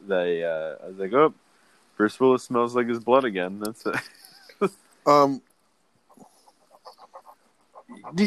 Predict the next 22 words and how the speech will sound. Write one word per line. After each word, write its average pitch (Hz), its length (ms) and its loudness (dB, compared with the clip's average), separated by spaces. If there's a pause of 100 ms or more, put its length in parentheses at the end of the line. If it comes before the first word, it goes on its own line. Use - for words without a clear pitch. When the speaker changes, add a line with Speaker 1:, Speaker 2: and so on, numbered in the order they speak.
(140)
Speaker 2:
you 180 140 0
kinda 285 200 6
get 262 140 2
the 214 80 2
impression, 147 680 0 (1000)
Speaker 1:
Mm-hmm. 113 300 -10 (340)
Speaker 2:
'cause, 131 320 0 (120)
uh, 127 80 -4 (420)
just, 135 220 -8 (360)
uh, 98 60 -10 (160)
spoiler, 98 560 -2 (580)
Hartigan 127 360 4
ends 110 160 -4
up 95 100 -8
killing 95 260 -8
himself, 78 360 -10 (720)
and 123 100 -2
Speaker 1:
Yes. 143 140 0
Speaker 2:
the, 123 60 -2
and 120 100 -2
the, 110 180 -4
the, 113 200 -2